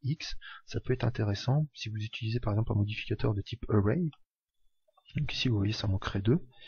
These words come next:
Mais vous pouvez mettre par exemple zéro et, euh, mettre un un ici,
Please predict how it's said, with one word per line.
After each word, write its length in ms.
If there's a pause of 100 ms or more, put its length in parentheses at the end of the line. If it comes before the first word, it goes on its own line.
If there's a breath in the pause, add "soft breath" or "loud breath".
(680 loud breath)
Mais 160
vous 120
pouvez 260
mettre 180
par 140
exemple 260
zéro 480 (200)
et, 260
euh, 320 (380)
mettre 240
un 180
un 80 (100)
ici, 400